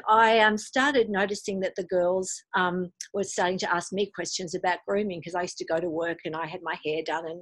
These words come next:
nice clothes that they, well, they liked my <laughs> clothes anyway. And they said, "Oh, well, you know, what makeup do you use?" And I thought, "Well, there's a bit of a gap here. We can have a bit of a course after school." So I had an after school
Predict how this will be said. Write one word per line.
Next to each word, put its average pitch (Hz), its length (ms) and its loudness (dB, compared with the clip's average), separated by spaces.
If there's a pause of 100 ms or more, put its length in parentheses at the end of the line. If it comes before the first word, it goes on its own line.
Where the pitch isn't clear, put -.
nice 170 240 -2
clothes 165 380 -2
that 175 120 -8
they, 175 240 2
well, 180 160 -6
they 170 160 0
liked 160 240 -4
my 156 160 -6
<laughs> - 40 -18
clothes 202 260 -4
anyway. 196 280 -2 (500)
And 240 180 6
they 247 100 8
said, 269 240 0
"Oh, 320 60 2
well, 302 140 -2
you 294 80 0
know, 214 120 4
what 226 220 0
makeup 202 380 -2
do 226 80 -4
you 233 180 -2
use?" 240 160 -2
And 247 80 0
I 226 80 -6
thought, 262 140 -2
"Well, 311 120 0
there's 392 220 0
a 339 60 2
bit 196 100 -4
of - 80 -10
a 196 80 -2
gap 349 260 0
here. 214 220 -2
We 233 140 4
can 214 240 -4 (260)
have 208 140 0
a 196 40 0
bit 185 140 4
of 175 80 -2
a 175 60 0
course 196 400 -4
after - 320 -2
school." 285 420 -2
So 208 220 -2
I 185 80 4
had 185 160 -2
an 175 120 -2
after 180 300 -4
school 180 460 -2